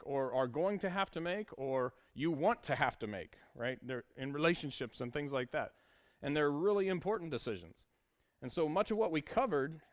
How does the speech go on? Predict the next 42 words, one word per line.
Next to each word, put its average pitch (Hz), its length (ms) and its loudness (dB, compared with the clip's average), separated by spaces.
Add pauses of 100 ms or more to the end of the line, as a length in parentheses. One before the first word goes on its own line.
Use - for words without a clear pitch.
(160)
it 135 120 -4
had 185 220 0
to 165 60 -8
do 185 160 2
with 170 120 -2
the 139 80 -12
pressure 202 500 0
that's 135 180 -2
felt 139 440 0 (680)
to 143 100 -4
have 185 300 0
the 170 100 4
things 165 440 0
that 135 160 0
we 151 160 0
think 170 580 -2
that 151 140 0
everyone 143 360 2
should 127 160 -4
have 131 400 -2
or 123 180 -4
be 170 340 0
the 165 120 0
person 160 460 -2
that 131 160 0
we 147 180 2
think 185 420 -2
everyone 156 340 2
expects - 520 -4
us 143 180 0
to 143 100 -2
be, 135 340 -2
or 110 300 -2 (640)
basically 175 380 0
it's 143 120 0
all 156 380 2
tied 151 260 2
to 143 60 -4
the 135 100 0
American 135 400 0
dream, 117 340 -4
right? 113 200 -4